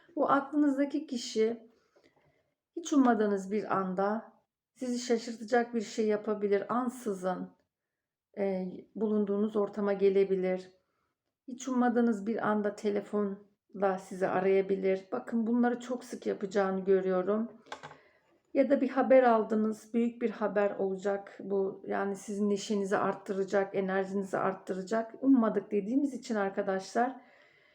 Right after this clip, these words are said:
beklenmedik bir anda size bir beklenmedik hamleler yapacağını görüyorum. Bu Haziran ayı aklınızdaki kişinin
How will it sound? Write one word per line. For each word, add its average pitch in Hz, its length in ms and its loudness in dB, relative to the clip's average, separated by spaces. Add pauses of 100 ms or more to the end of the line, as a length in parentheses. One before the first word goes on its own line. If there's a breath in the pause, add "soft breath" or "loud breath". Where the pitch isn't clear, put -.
(920 loud breath)
beklenmedik 269 840 4
bir 196 240 4
anda 190 220 0
size 190 380 -4
bir 262 300 -4
beklenmedik 214 680 0
hamleler 196 480 0
yapacağını 190 560 -2
görüyorum. 190 600 0 (140)
Bu - 60 -20
Haziran 240 540 0
ayı 208 220 0
aklınızdaki 208 680 -2
kişinin 214 680 -6